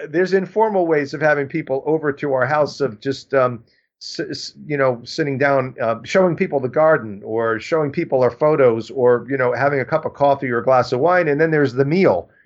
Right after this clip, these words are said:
And so that meal begins with a prayer, 'cause that's what we always do. We're not posturing, we're not modeling. Faith is just integrated into our life. There, there's religious art in our house because Christ is central to our home.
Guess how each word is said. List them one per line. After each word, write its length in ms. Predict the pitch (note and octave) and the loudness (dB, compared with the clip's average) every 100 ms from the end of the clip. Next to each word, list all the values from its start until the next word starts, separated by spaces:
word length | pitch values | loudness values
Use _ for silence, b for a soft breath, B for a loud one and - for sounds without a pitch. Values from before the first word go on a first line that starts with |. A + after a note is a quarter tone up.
| b | b
And 220 | b C#3+ C#3+ | b -2 0
so 300 | F3 D3+ C#3 | 2 2 2
that 200 | D#3+ D#3 | -2 -2
meal 200 | F3+ F#3+ | -2 0
begins 420 | F3 D#3+ F#3+ F3 | 0 -2 -4 -2
with 160 | F3+ | -2
a 60 | E3 | -2
prayer, 320 | - G3+ D3 | 0 2 2
'cause 120 | G#2+ | 2
that's 160 | C#3+ D3+ | 0 0
what 140 | E3+ | -2
we 100 | C#3+ | 0
always 300 | D#3 D#3+ C#3+ | 2 2 0
do. 220 | B2+ G3 G3 | 2 4 6
We're 100 | C#3+ | 4
not 300 | C#3 D3 - _ _ _ - | 0 -2 -8 _ _ _ -6
posturing, 560 | D3 D3+ - E3 D#3+ | -2 -2 -4 -4 -2
we're 80 | C#3 | 0
not 220 | C3+ C3+ | 0 0
modeling. 600 | B2+ C3+ D3+ E3 E3+ D#3+ - B B | 2 2 2 2 2 0 -6 B B
Faith 240 | E3 F#3+ E3+ | -2 0 0
is 140 | C3+ | -4
just 280 | - E3 E3+ | 0 -2 0
integrated 540 | D#3+ E3 E3 D#3+ D3+ | -2 -2 2 2 2
into 260 | D#3+ D#3+ D3+ | -2 -4 0
our 140 | C#3+ | 2
life. 440 | D3 E3 A#2+ - - | 2 2 0 -2 -4
There, 180 | D3+ D#3 | 0 2
there's 260 | D#3 D#3 | 2 2
religious 380 | C3+ D#3 D#3+ D3+ | 0 0 0 0
art 260 | D3+ D#3 D3+ | 0 2 0
in 120 | B2+ | 0
our 100 | A#2+ | 0
house 340 | G#2+ G#2 G2 | -2 -6 -8
because 400 | - B2 C3 C3 | -12 -8 -4 -4
Christ 320 | - C#3+ C#3 - | -2 0 0 -2
is 120 | C3 | -6
central 380 | - D#3+ - A#2+ | -2 -2 -2 -4
to 140 | - | 0
our 160 | C3+ C3 | 0 0
home. 400 | A#2+ E3+ A#2+ F2 | 2 2 2 -2